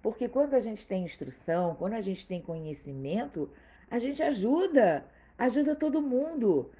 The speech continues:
Vocês viram a turminha aqui falando, cada um com, querendo ser uma profi-,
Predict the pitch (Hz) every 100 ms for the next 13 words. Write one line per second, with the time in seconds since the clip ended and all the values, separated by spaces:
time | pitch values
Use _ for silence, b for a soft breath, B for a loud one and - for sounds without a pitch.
0 | b - 240 233 262 285 220 185 196 190
1 | 202 196 180 185 180 175 170 202 208 170
2 | 196 196 180 190 208 190 196 185 - B
3 | B - 214 190 196 180 - 185 175 170
4 | 180 170 160 -